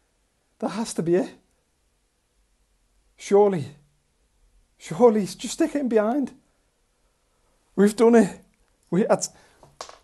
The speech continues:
<laughs> the celebrations are gonna live on long into the night. Tell you what, tomorrow night at eight o'clock, I'm going outside.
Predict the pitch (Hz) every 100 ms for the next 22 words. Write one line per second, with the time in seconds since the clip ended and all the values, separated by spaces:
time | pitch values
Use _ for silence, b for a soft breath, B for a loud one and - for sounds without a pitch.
0 | _ _ _ _ - 480 466 170 185 208
1 | 190 - 196 190 196 202 180 190 190 185
2 | 185 185 180 B B B B - 180 190
3 | 185 180 190 190 185 175 170 170 175 139
4 | - _ _ _ _ _ _ _ - 147
5 | 170 175 170 170 131 b b b b b
6 | b b _ _ _ - 151 165 165 170
7 | 175 143 - - 156 160 147 147 143 151
8 | 143 - _ _ _ _ _ _ _ _
9 | _ - 156 156 156 147 147 143 143 143
10 | 147 143